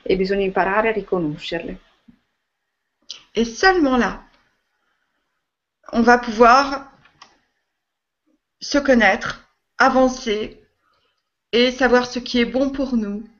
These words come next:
Speaker 2: sans laisser l'autre décider à notre place.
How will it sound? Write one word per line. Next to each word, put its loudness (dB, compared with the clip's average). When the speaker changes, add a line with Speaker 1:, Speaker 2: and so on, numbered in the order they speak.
Speaker 2:
sans -2
laisser -2
l'autre -2
décider -6
à 0
notre -6
place. -14